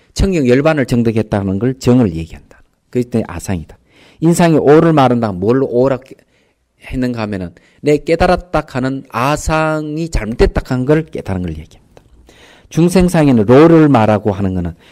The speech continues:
어, 중생상에 왜 로를 말하는가 하면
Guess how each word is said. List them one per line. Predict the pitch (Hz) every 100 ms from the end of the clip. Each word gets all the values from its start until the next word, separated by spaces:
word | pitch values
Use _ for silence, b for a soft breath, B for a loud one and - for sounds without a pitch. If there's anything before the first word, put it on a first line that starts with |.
| b b b
어, | - 98 90
중생상에 | 156 180 190 180 123
왜 | 123
로를 | 127 131 147 135
말하는가 | 110 110 101
하면 | 92 85